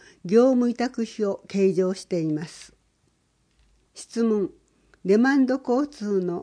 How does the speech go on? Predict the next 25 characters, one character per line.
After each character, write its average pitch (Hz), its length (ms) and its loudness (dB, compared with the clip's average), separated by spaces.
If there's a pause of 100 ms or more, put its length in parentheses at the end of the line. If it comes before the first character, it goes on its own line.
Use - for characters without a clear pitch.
運 240 240 0
行 247 300 0
業 233 240 0
務 208 180 2
委 190 60 -2
託 220 300 -6
料 165 300 -4 (480)
六 240 220 -2
千 247 340 0
七 233 220 0
百 240 320 -6
八 220 320 -6
十 240 240 -2
九 226 320 -2
万 214 280 0
三 220 380 0
千 220 320 2
円 208 220 0
の 240 120 -2
内 214 320 0
容 208 180 2
に 190 120 2
つ - 200 -8
い 170 100 -4
て。 - 260 -16